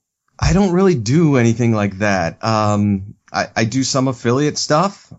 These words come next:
uh, mostly, uh, you know, relating around hosting and domains. And, um, I, I own a couple of,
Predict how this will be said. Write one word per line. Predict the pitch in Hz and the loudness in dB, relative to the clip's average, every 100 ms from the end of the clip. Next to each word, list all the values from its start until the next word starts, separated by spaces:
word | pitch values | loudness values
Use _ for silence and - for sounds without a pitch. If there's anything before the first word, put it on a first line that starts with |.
| _ | _
uh, | 104 113 110 107 | 0 2 2 2
mostly, | 113 117 120 - 123 123 117 110 104 104 _ _ _ _ _ - | 2 0 0 -2 0 2 4 2 0 -4 _ _ _ _ _ -10
uh, | 50 - - | -10 -12 -14
you | 87 | -4
know, | 98 | -2
relating | 90 98 101 95 | 0 0 2 2
around | 98 92 | 2 2
hosting | 90 104 101 - 98 98 101 | 0 0 0 0 2 4 2
and | 90 | 2
domains. | 82 73 92 104 104 101 98 92 92 | -2 -2 2 4 4 6 4 2 -2
And, | 71 78 - - - _ | -4 -4 -8 -20 -20 _
um, | - 76 82 - | -2 0 0 -2
I, | - 90 - | -2 -4 -2
I | 98 | 0
own | 95 101 | 2 2
a | 87 | 0
couple | - 101 95 | -2 -2 0
of, | 95 | -2